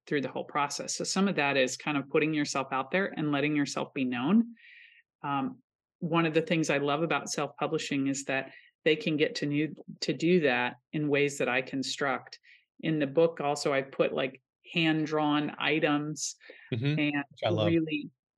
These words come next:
Speaker 1: give them a sense of who I am and really my aim, which is to continue to encourage people visually to, um, continue to grow in their faith.
Speaker 2: Kelly, this has been a blast. I,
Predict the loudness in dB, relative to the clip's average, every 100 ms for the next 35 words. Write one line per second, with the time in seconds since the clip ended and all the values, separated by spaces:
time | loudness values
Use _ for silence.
0 | -12 -12 _ _ _ 4 4 4 2 0
1 | -2 0 2 2 0 -2 0 2 4 4
2 | 2 2 2 0 0 0 0 0 0 -2
3 | -4 -4 -2 0 0 0 -4 _ _ 0
4 | 0 0 -4 -4 -6 -4 -4 0 2 2
5 | -2 -2 -4 -4 -4 -8 -8 -6 -6 -4
6 | -4 -2 -4 -10 _ _ _ -8 -4 0
7 | 0 -2 -4 -8 _ _ _ _ _ _
8 | _ _ -18 -18 _ _ _ -6 0 0
9 | 2 2 2 0 0 2 2 0 -2 -6
10 | -4 -4 -4 -10 -20 _ _ _ _ _
11 | _ _ _ _ _ _ _ _ _ _
12 | _ _ _ _ _ _ _ _ 6 8
13 | 8 8 6 6 6 4 4 2 -2